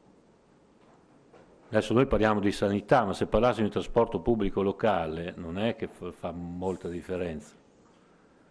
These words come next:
O anche se andassimo a vedere, magari in termini non così drammatici, ma il sistema della ricerca. Cioè ci sono dei sistemi che vengono messi, eh,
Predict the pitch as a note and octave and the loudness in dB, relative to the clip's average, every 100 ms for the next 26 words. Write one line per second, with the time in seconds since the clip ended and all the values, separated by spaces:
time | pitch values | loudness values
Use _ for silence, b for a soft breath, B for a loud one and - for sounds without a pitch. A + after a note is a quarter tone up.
0 | _ - - - A2 C3 B2 G#2+ A#2 A2 | _ -20 -20 0 4 4 2 2 4 4
1 | G#2+ - A2 G#2+ G#2+ G2+ C3+ B2+ G#2 G2 | 4 4 4 4 4 6 6 6 4 2
2 | F#2+ G#2 G2+ - A2+ G#2 G2+ G#2 G2 G2 | 2 2 2 2 2 4 2 2 0 2
3 | G2+ A2+ C3+ - G#2+ F#2+ F#2 F#2+ A#2+ G#2+ | 2 4 4 2 0 0 0 0 2 4
4 | G2+ G2+ A#2+ B2 A2 G#2+ G#2 - - - | 4 4 2 2 2 2 2 -6 -16 -18
5 | _ _ _ _ b b b b A2+ B2 | _ _ _ _ b b b b -2 0
6 | - F#3+ C#3 C3 A#2+ - B2 - - E3+ | 4 4 6 4 2 -2 -4 -4 4 4
7 | A#2 E2+ E2 - G#2+ C#3+ B2 G2 F#2 D#2+ | 6 0 -4 0 4 4 4 2 0 -4
8 | B B B B B B A#2+ D#3 - A#2 | B B B B B B 4 4 4 2
9 | G2+ - G#2 F#2 F2+ E2 | 2 0 2 2 2 0